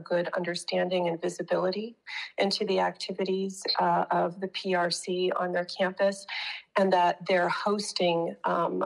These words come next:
of, uh, Chinese nationals,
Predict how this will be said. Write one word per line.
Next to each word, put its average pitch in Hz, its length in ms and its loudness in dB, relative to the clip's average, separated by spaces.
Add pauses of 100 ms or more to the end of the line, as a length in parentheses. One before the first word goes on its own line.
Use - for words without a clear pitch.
of, 170 380 2 (560)
uh, 170 380 2 (300)
Chinese 175 680 0
nationals, 170 800 0